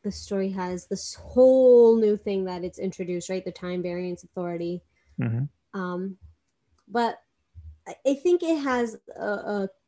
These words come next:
Speaker 1: key to being a really good standalone story, but also there's a lot of things that they could do that's gonna, like, branch off. And we know it's gonna branch off into other stuff in Marvel.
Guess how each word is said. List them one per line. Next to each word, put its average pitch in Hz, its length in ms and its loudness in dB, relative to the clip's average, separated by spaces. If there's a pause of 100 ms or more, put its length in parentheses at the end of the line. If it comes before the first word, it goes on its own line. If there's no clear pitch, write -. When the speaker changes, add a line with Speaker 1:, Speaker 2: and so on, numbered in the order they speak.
(140)
Speaker 1:
key 247 220 -4
to 214 80 0
being 202 260 -2
a 185 40 -4
really 196 280 0
good 185 340 -8
standalone 190 760 -8
story, 240 580 -6
but 208 220 -6
also 208 560 -4
there's 202 220 -2
a 185 60 -8
lot 180 340 -6
of 196 140 -8
things 185 320 -8
that 175 200 -8
they 175 120 -4
could 170 240 -14
do 175 160 -4
that's 170 240 -10
gonna, 170 260 -8
like, 170 300 -12
branch 180 320 -6
off. - 180 -6
And 214 80 2
we 233 120 6
know 254 160 6
it's 196 120 2
gonna 185 200 -2
branch 175 300 -6
off 170 140 -12
into 170 340 -12
other 175 200 -8
stuff - 360 -18
in - 140 -14
Marvel. 107 500 -10